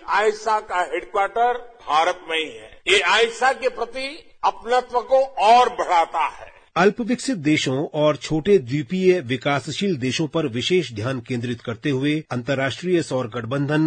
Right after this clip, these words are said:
Speaker 2: लागत प्रभावी और परिवर्तनकारी ऊर्जा समाधानों के माध्यम से कम कार्बन उत्सर्जन के साथ विकास को बढ़ावा देना चाहता है। भारत की एक सूर्य, एक विश्व,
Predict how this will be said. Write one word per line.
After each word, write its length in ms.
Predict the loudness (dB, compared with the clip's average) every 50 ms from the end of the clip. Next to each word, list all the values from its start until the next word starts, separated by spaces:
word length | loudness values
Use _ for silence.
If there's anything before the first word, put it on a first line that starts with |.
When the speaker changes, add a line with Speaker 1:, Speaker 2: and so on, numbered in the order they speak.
| 0 -2 _ -10
Speaker 2:
लागत 460 | -8 -6 -4 -2 -2 0 0 -2 -2
प्रभावी 560 | -4 -6 -6 -2 0 0 0 0 0 -2 -4 -6 -8 -4
और 220 | 0 2 2 2 2
परिवर्तनकारी 880 | 0 0 0 0 2 0 0 0 0 -2 0 0 0 0 2 2 0 -2 -2 -4
ऊर्जा 320 | -4 -4 -2 -2 0 -2 -2
समाधानों 540 | -2 -2 -4 -6 -6 -6 -4 -4 -2 -4
के 120 | -4 -4 -6
माध्यम 380 | -6 -6 -8 -6 -6 -4 -4
से 200 | -4 -4 -2 -2 -2 -2 -2 -6 _ 0
कम 340 | 2 2 2 2 0 -2 -4 -4 -2
कार्बन 500 | 0 2 2 2 2 2 0 0 0 0 -4 _ -8
उत्सर्जन 480 | -8 -6 -4 -2 -2 0 0 -2 -2
के 140 | -2 -2 -4
साथ 400 | -2 0 0 0 -2 -2 -6 _ -12 -8
विकास 380 | -8 -4 -2 -2 -2 -2 -4
को 120 | -4 -6 -4
बढ़ावा 340 | -2 -2 -2 -2 -2 -4
देना 220 | -4 -4 -6 -6 -4
चाहता 360 | -4 -4 -4 -4 -4 -4 -6
है। 200 | -6 -8 -12 -16 _ _ -14
भारत 400 | -8 -4 -2 -2 -2 -2 -4 _
की 200 | -8 -6 -4 -4 -4 -6 -6 -2 2
एक 260 | 4 4 4 4 0
सूर्य, 400 | -2 -2 -2 -2 0 -2 -4 -6 -4 2
एक 300 | 4 6 6 6 4 0
विश्व, 400 | -2 -2 -2 -2 -4 -6 -6 -8